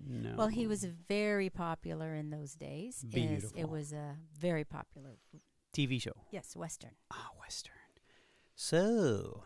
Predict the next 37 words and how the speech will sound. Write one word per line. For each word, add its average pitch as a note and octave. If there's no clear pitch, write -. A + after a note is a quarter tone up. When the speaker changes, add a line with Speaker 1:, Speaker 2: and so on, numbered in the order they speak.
Speaker 1:
that A#2+
was B2
released B2+
in D3
sixty-four. D#3+
Now, C#3+
with C#3+
sudden B3
fame D#3+
by C3+
early F#3+
sixty-four, B2+
Synanon D3+
had C3
also C#3+
become C3+
an A#2+
alternative F3
community, D3+
attracting C#3
people C#3
with B2
the B2
emphasis C#3
on A2
living C3+
a A2
self-examined D#3
life A#2
as B2
aided D3
by B2
the A#2+
group C#3+
of A2
truth-telling A#3+
sessions, G3+